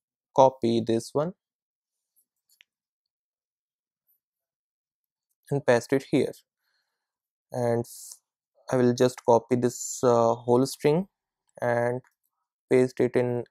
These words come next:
Italian, but we will need a Italian translation for this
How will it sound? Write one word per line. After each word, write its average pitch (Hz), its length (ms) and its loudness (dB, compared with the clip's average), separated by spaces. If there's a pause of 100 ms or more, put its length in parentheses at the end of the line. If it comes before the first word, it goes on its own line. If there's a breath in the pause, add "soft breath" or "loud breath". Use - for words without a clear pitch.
Italian, 120 680 2
but 123 220 0
we 123 180 2
will 123 220 0
need 127 340 0 (260)
a 117 340 2 (320)
Italian 123 500 6
translation 117 540 2
for 117 220 2
this 120 380 0